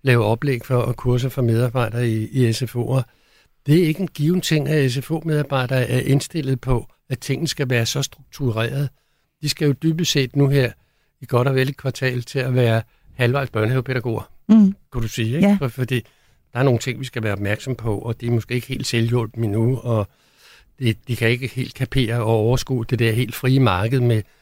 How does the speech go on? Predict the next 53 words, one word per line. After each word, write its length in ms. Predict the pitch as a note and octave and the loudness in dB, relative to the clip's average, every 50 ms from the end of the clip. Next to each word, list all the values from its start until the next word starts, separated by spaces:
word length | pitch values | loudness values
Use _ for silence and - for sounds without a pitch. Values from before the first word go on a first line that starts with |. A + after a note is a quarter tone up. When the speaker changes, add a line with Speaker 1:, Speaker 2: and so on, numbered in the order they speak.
| _ _ _ _ _ _ _ _ - | _ _ _ _ _ _ _ _ -2
Speaker 1:
ja, 100 | A2 G#2+ | -2 -2
du 140 | - - C3 | -2 -4 -4
kan 540 | - F3+ D#3+ C#3+ B2 A2+ A2 G#2+ G#2+ G2+ G2 _ _ _ _ _ _ _ - | 0 2 2 4 4 4 2 2 0 -2 -4 _ _ _ _ _ _ _ -2
lave 220 | A#2 A2 G2+ G#2 | 0 0 0 0
det 220 | - A#2+ B2+ C#3+ C3+ | 0 2 2 2 2
og 100 | B2 - | 2 2
det 140 | B2 B2 | 2 2
og 100 | B2 A#2+ | 2 2
det. 220 | A#2+ A#2 A#2+ A#2+ A2+ - - - G3 F#3 D#3+ | 2 2 0 0 0 -4 -6 -4 -4 -2 0
Bare 220 | C3+ C3+ C#3+ B2+ A2 | 0 2 2 2 4
vælg. 360 | A#2 C#3 C#3 - - - - - - | 2 2 0 -2 -6 -10 -14 -4 2
Speaker 2:
Mm. 300 | - F3+ E3+ D#3 C#3 C3 - - - - - - - - _ _ _ - - _ _ _ _ _ - | 6 6 6 6 4 2 -4 -12 -20 -20 -20 -20 -20 -20 _ _ _ -20 -20 _ _ _ _ _ -4
Speaker 1:
Hvis 180 | B2 A#2 - | -2 0 0
ikke 160 | E3 E3 - | 0 0 0
man 120 | E3+ D#3 C3+ | 0 0 2
vil 80 | C3 | 2
have 120 | C3 C#3+ C#3 | 2 2 0
sådan 160 | - D3+ D3+ | 0 0 0
nogle 160 | C#3+ C3 B2+ | 0 2 2
børn, 240 | - C3+ B2 A#2+ A#2+ | 2 0 0 0 0
der 80 | - C3+ | -2 0
vandrer 440 | A#2+ A2 G#2 G#2 A2+ - C3 C#3 A#2+ A2+ | 0 2 0 0 0 -2 -4 -6 -6 -8
fra 220 | - - - B2+ A#2 | -10 -10 -4 -2 0
den 160 | A2+ B2+ - | 0 0 0
ene 440 | A#2+ A#2+ B2 B2+ C3+ D3 D3+ C#3 B2+ - | 0 0 0 2 2 2 2 0 0 -4
aktivitet 640 | - B2+ A#2+ - - - B2 A2 - - C#3+ A2+ A2 | -4 -4 -4 -4 -4 -8 -10 -8 -6 -4 -6 -6 -6
til 140 | - - C3 | -6 -8 -4
den 100 | B2+ A2+ | -2 -2
anden, 260 | G#2 G#2 A2+ B2 C3 | 0 0 0 0 -2
og 80 | A2+ A#2+ | -2 -4
ikke 140 | B2 - - | -6 -6 -8
kan 140 | - C#3 | -10 -8
sådan 240 | A#2+ C3 B2 A#2 A#2 - _ _ _ _ _ _ _ _ _ _ | -4 -2 -2 -2 -2 -4 _ _ _ _ _ _ _ _ _ _
holdes 280 | - B2 A2+ G2+ - | -2 0 0 0 -2
fast 300 | - B2 B2 A2+ - - | -2 0 0 0 -2 -4
i 60 | C#3 | -4
nogen 260 | C3 C3 B2 B2+ B2+ A2+ | -2 0 2 2 2 0
af 120 | G#2+ G#2+ | -2 -2
dem, 100 | A#2+ B2+ - _ _ _ _ _ _ _ - | -6 -10 -18 _ _ _ _ _ _ _ -14
så 100 | - E3+ | -10 -10
skal 180 | - - G3 D#3+ | -8 -6 -4 -2
der 60 | D3 | 0
jo 80 | C3+ B2+ | 2 2
også 160 | C3 C#3 E3 | 2 2 2
være 140 | D3+ C#3 C3+ | 2 2 2
nogle, 280 | C#3 C3+ B2+ B2 A#2 A#2 - _ _ _ _ - | 2 2 2 2 0 -2 -6 _ _ _ _ -10
så 60 | - D3+ | -8 -8
skal 160 | - E3+ D#3 | -4 0 0
der 60 | D3 | 2
jo 60 | C3+ | 2
være 220 | B2+ C3+ C3+ C3+ C3 - _ _ _ _ _ | 2 2 0 0 -2 -6 _ _ _ _ _
en 120 | - C#3 - | 0 0 2
bemanding, 580 | - D3+ C3 B2 A#2 B2 C#3+ - F3+ D3+ B2+ | 4 4 4 4 4 2 2 2 0 0 0